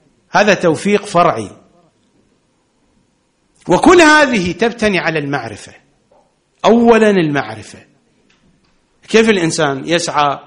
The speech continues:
إلى أن يصل إلى هذا المعنى؟ يحتاج إلى المعرفة، إلى معرفة أهل البيت. نحن مشكلتنا في الواقع الشيعي أن الثقافة الموجودة في الواقع الشيعي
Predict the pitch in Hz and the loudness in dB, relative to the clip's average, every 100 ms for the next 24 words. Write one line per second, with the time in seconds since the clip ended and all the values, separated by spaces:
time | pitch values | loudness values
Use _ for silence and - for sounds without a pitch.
0 | _ _ 156 147 139 135 156 165 160 131 | _ _ -6 -4 -2 -2 -4 -4 -6 -6
1 | 131 120 123 113 113 98 139 - 233 226 | -6 -6 -8 -8 -12 -12 -14 -8 -6 -4
2 | 220 202 233 233 147 - _ _ _ 139 | -4 -4 -6 -8 -16 -20 _ _ _ -8
3 | 147 170 147 113 - 101 82 - _ _ | -6 -6 -8 -12 -20 -20 -20 -20 _ _
4 | _ _ _ _ _ _ - 180 247 220 | _ _ _ _ _ _ -4 -2 0 0
5 | 156 - 156 180 170 147 127 131 - _ | -2 -4 -4 -2 -2 -2 -2 -6 -18 _
6 | _ _ _ - 147 151 214 240 175 143 | _ _ _ -10 -4 0 0 0 -2 -4
7 | - _ _ _ _ 143 - 147 123 104 | -8 _ _ _ _ -10 -8 -6 -8 -10
8 | 107 _ _ _ _ _ _ _ _ _ | -18 _ _ _ _ _ _ _ _ _
9 | _ _ _ - 185 180 156 - 175 220 | _ _ _ -4 -2 -2 -4 -6 -2 0
10 | 254 233 165 135 - 147 156 156 226 220 | 2 0 -4 -6 -8 -6 -6 -4 -4 -4
11 | - 190 196 190 170 143 - 143 127 117 | -4 -2 0 0 -4 -8 -8 -8 -8 -8